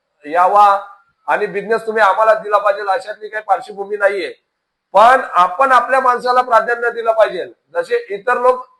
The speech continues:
आपल्या माणसाला प्राधान्य देतात, आज तुम्हाला सांगतो इतर समाजातले लोकही इथं बिझनेस करत असतील ते त्यांच्या लोकांना प्राधान्य देतात, तसं आपण नरेन गोराटकरला प्राधान्य दिलं पाहिजे. आपल्या तेंबोली गावचे आपले ग्रामस्थ आहेत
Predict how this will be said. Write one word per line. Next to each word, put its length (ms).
आपल्या 320
माणसाला 380
प्राधान्य 500
देतात, 340
आज 160
तुम्हाला 300
सांगतो 680
इतर 280
समाजातले 640
लोकही 400
इथं 200
बिझनेस 360
करत 240
असतील 480
ते 80
त्यांच्या 360
लोकांना 320
प्राधान्य 460
देतात, 280
तसं 140
आपण 240
नरेन 240
गोराटकरला 800
प्राधान्य 440
दिलं 200
पाहिजे. 220
आपल्या 260
तेंबोली 380
गावचे 320
आपले 220
ग्रामस्थ 460
आहेत 320